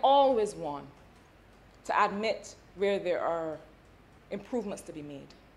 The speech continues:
But sir, I feel proud of what this economic team,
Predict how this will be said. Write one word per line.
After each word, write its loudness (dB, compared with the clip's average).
But 6
sir, 4
I 10
feel -4
proud 0
of -6
what 0
this 0
economic -8
team, -12